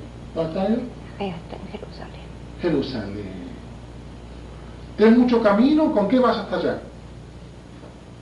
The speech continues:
Speaker 1: ¿Tú lo fuiste a visitar alguna vez?
Speaker 2: Sí, sí he ido a su casa.
Speaker 1: Ah, bueno, qué bien.
Speaker 2: Ella viene ahí con Isabel.
Speaker 1: ¿Eh?
Speaker 2: Ella viene con Isabel,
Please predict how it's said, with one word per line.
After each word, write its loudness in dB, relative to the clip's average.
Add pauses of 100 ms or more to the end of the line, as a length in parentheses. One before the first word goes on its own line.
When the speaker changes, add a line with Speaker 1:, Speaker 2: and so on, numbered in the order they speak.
(1300)
Speaker 1:
¿Tú -4
lo 6
fuiste 2
a 6
visitar 4
alguna 6
vez? 2 (1500)
Speaker 2:
Sí, -8 (120)
sí -6
he -4 (160)
ido -10
a -14
su -14
casa. -12 (800)
Speaker 1:
Ah, -8
bueno, 0 (160)
qué -6
bien. -2 (840)
Speaker 2:
Ella 0
viene -2
ahí -6
con -8
Isabel. -10 (640)
Speaker 1:
¿Eh? 4 (560)
Speaker 2:
Ella -8
viene -10
con -8
Isabel, -12